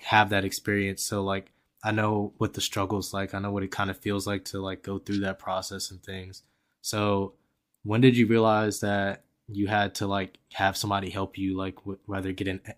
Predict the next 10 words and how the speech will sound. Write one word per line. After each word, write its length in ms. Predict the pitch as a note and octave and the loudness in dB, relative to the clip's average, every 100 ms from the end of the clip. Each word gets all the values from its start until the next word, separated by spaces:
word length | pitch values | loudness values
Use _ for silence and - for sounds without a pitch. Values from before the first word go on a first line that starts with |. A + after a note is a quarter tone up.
| _ | _
editor 420 | G2+ G2+ G2 G2+ G2 | -6 -4 -2 0 -2
like 400 | F#2+ F#2 - - - | -4 -8 -12 -18 -10
your 140 | G2+ | -8
editor 320 | F#2+ F#2 F#2+ | -6 -8 -8
Lyric 360 | F#2 G2 G2 - | -8 -8 -8 -8
does, 420 | G2+ G2+ G2 - _ _ _ _ _ - | -4 -2 -2 -6 _ _ _ _ _ -4
uh, 240 | G2+ G2 | 0 0
for 240 | F#2+ G#2+ G2+ | 0 -2 2
you, 340 | G2+ G#2 G2+ F#2+ | 4 4 2 0
or 240 | F#2 F2+ | -2 -6